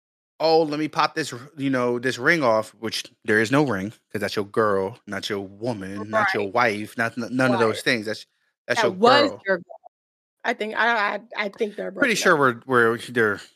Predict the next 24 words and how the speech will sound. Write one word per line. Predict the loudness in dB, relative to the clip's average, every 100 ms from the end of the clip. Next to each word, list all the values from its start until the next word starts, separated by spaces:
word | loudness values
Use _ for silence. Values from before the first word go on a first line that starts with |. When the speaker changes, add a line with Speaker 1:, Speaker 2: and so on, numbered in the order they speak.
| _ -8
Speaker 1:
separated, | -2 -2 -2 -4 -4 -6 -10 -6
right? | -2 -2 -4 _
Speaker 2:
Yeah. | -12 -12 -2
Speaker 1:
Um, | 2 6 6 4 2 -6
but, | -2 -2
you | 0
know, | -2 -2 -6 _
speculations | -12 -6 -6 -6 -10 -10 -10 -8 -6 -6 -8 -10 -14 -20 -14 0
will | 2 2 -2 -4
arise. | -2 0 0 0 -4 -8 -6
Um, | 0 2 2 0
<laughs> | 0 0 -2 -10 -2 -2 0 2
so, | 4 4 4 4 4 4 2
<laughs> | 0 -10 -14 -16 -16 -18 _
so | 2 4
my | 6 6 6
issue | 6 4 4 4 4 4 4 4 2 -2 -14 -20 _ _ _ _ _ -8 2
is | 6 6 6
that | 2 2
this | 0 0
motherfucker | -2 -4 -4 0 0 0 0
had | 0 0
the | 2
audacity | 2 2 2 2 2 -2 -4 -4